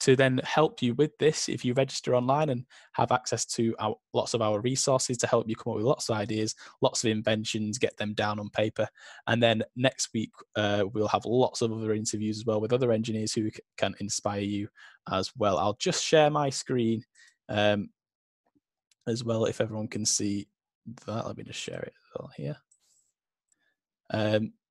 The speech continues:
so if you can see lots of our other en-, uh, engineer interviews coming up as well, just like we've had Elaine today. Um, just another, again, big thank you to you, Elaine. I think we'll finish it there. Uh,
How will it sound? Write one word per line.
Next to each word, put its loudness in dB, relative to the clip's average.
so 4
if 4
you 2
can -2
see -2
lots 4
of 2
our 6
other 4
en-, 2
uh, 0
engineer -2
interviews -4
coming -4
up -8
as -4
well, 0
just -4
like -2
we've -8
had -2
Elaine -6
today. -4
Um, 4
just -2
another, 6
again, 4
big 0
thank -2
you 0
to -2
you, 0
Elaine. 6
I -16
think -4
we'll 2
finish 2
it -2
there. 4
Uh, 2